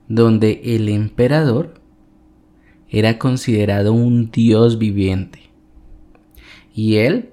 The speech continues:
tenía el poder absoluto sobre su imperio.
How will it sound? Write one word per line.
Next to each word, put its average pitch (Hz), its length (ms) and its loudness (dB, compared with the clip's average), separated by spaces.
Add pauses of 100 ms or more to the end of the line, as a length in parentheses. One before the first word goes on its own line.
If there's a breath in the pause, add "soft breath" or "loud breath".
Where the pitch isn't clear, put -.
(100)
tenía 117 320 -2
el 131 140 0
poder 120 520 0
absoluto 127 1120 -2 (360 loud breath)
sobre 104 440 -2
su - 140 -8
imperio. 151 540 -4